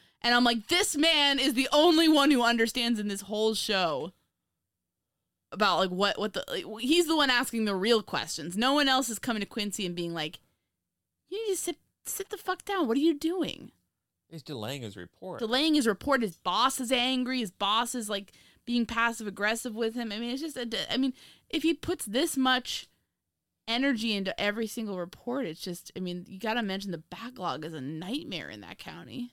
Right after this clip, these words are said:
Speaker 2: Obviously, he's not. Obviously, some he's just slapping out.
Speaker 1: He's just, he's just rubber stamping some of them. But if your friend is a detective, then,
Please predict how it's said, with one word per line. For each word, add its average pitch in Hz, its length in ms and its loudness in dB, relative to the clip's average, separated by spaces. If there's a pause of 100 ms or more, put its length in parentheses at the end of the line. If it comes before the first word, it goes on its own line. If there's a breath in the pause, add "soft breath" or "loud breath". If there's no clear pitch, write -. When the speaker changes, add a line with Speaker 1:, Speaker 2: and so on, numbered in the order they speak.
(120)
Speaker 2:
Obviously, 151 400 -8
he's 113 220 -10
not. 92 460 -12 (540)
Obviously, 135 500 -6
some 127 260 -8
he's 107 120 -12
just - 220 -12
slapping 101 400 -6
out. 87 240 -8 (320 soft breath)
Speaker 1:
He's 302 240 -2
just, 226 260 -4
he's 208 140 -4
just 185 220 -8
rubber 170 240 -10
stamping 156 360 -10
some 165 200 -10
of 143 40 -6
them. 147 140 -8 (260 loud breath)
But 220 100 2
if 226 100 -2
your 202 100 -2
friend 254 500 0
is 185 140 -2
a 190 60 -2
detective, 170 1120 -8
then, 147 540 -10